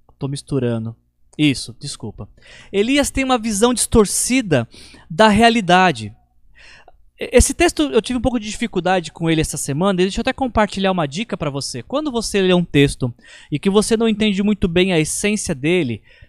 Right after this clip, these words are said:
vale muito a pena fazer uma comparação com outras versões, com outras traduções. E foi isso que eu, que eu fiz. Olha só como esse mesmo texto, ele é traduzido pela N V T, Nova Versão Transformadora.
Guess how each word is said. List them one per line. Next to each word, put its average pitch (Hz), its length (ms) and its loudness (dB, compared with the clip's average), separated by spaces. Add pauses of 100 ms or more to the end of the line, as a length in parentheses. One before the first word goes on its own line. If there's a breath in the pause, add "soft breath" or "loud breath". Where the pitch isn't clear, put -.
vale 220 320 0
muito 247 240 -2
a 220 60 2
pena 208 220 -2
fazer 196 200 -4
uma 190 120 -2
comparação 180 880 -2 (400 soft breath)
com 202 140 -2
outras 220 480 6
versões, 175 480 -2
com 170 140 -6
outras 214 480 4
traduções. 214 920 -4 (260)
E 226 60 -4
foi 269 200 2
isso - 140 -4
que - 100 -6
eu, 294 220 0
que - 80 -2
eu 262 80 4
fiz. - 380 -2 (340 loud breath)
Olha 311 220 2
só 254 160 0
como 240 180 -4
esse - 180 -2
mesmo 214 280 0
texto, 190 520 2 (300 soft breath)
ele 170 160 0
é 214 60 2
traduzido 170 600 0
pela 185 320 2
N 208 160 0
V 190 140 2
T, 131 320 0 (420 soft breath)
Nova 214 560 4
Versão 170 720 2 (300)
Transformadora. 175 880 2